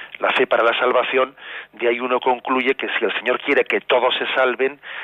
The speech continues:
les tiene que ofrecer a todos el don de la fe. ¿Mm?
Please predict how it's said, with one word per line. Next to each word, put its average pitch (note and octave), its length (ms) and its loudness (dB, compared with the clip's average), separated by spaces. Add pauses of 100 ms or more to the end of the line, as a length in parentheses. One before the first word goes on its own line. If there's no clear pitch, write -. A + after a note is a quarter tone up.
(140)
les A#2+ 220 -2
tiene C#3 200 2
que C#3 120 0
ofrecer B2 560 0
a A2+ 120 4
todos C#3+ 420 2
el A2+ 140 -2
don A2+ 160 0
de G#2+ 100 -2
la G2 120 2
fe. E3 240 0 (1120)
¿Mm? B2+ 100 -16